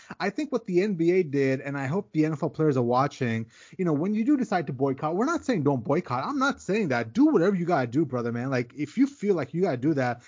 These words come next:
then I'm here to support you. But make something valuable out of this, right? At the end of the day, the N B A boycotted for two nights,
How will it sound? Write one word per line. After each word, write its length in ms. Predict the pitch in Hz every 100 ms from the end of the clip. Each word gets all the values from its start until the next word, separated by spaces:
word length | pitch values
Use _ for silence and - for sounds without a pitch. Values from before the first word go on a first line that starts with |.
| -
then 120 | -
I'm 140 | 202 196
here 120 | 165
to 60 | 139
support 380 | - 196 190
you. 200 | - 110 - _ _ _
But 220 | 233 202
make 320 | 185 190 277
something 420 | - 240 214 220 135
valuable 400 | 139 170 170 143
out 220 | 117 113
of 60 |
this, 240 | 110 107 -
right? 280 | 123 143 165
At 140 | 151
the 100 | 190
end 120 | 226
of 40 | 202
the 40 |
day, 200 | 143 196
the 160 | 156 151
N 100 | 175
B 80 | 165
A 60 |
boycotted 420 | 139 160 - 147
for 80 | -
two 160 | - 196
nights, 400 | 139 131 131